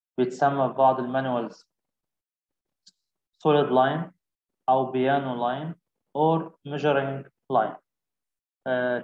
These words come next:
تاني كاتيجوري اللي هو البريدد لاين، وساعات بنسميه الهيفي ديوتي علشان بيعمل some heavy operation،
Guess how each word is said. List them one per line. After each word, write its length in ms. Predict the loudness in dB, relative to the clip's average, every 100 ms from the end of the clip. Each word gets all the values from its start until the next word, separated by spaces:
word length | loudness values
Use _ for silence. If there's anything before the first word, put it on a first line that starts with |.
| -2
تاني 220 | 0 0
كاتيجوري 560 | -2 -4 -4 -2 -2 -2
اللي 140 | -4
هو 240 | -2 0 0
البريدد 640 | -4 -10 -6 -4 -4 -2
لاين، 440 | 0 0 -2 -8 -12
وساعات 300 | -4 0 0
بنسميه 720 | -4 -8 -10 -8 -8 -8 -6
الهيفي 580 | -4 0 0 -2 -4 -8 _ _
ديوتي 340 | 0 0 -2 -18 _ _ _ _ _ _ _ -6
علشان 420 | -4 -2 0 0 2
بيعمل 500 | 2 2 0 -2 -4 -2
some 260 | -2 -2 -8 _ -4
heavy 460 | -2 -4 -4 -8 _ _ _ _ -6
operation، 720 | 0 2 2 2 0 0